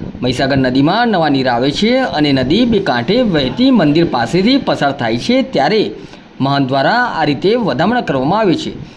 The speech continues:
આ પ્રસંગે તેમણે લોકોને મા મહીસાગરને દેવી માતા તરીકે પૂજનીય હોય, તેને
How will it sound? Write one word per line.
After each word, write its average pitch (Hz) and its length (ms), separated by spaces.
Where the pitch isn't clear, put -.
આ 127 60
પ્રસંગે 196 380
તેમણે 247 280
લોકોને 185 580
મા 233 140
મહીસાગરને 151 680
દેવી 147 280
માતા 131 320
તરીકે 160 440
પૂજનીય 143 460
હોય, 156 420
તેને 185 440